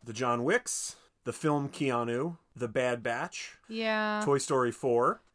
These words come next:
Speaker 1: uh, Between Two Ferns, the movie.
Speaker 2: <laughs>
Speaker 1: Um, so that's Keanu. He has the longest filmography.
Speaker 2: Huh.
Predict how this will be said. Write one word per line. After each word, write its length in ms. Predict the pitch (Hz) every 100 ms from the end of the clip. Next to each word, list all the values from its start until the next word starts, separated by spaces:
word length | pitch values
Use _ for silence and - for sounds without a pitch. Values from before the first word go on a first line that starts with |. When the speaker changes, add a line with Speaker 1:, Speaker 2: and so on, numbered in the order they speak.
| _
Speaker 1:
uh, 140 | 113
Between 360 | 107 - 156 156
Two 180 | 147 156
Ferns, 420 | 143 156 143 139
the 80 | 139
movie. 400 | 131 151 170 220 -
Speaker 2:
<laughs> 600 | 247 - 285 254 - 285 - _ _ - -
Speaker 1:
Um, 160 | 113 120
so 100 | 135
that's 220 | 143 -
Keanu. 420 | - 147 127 123
He 60 | 127
has 100 | 113
the 80 | 113
longest 380 | 104 101 98 -
filmography. 320 | 95 95
Speaker 2:
Huh. 100 | 110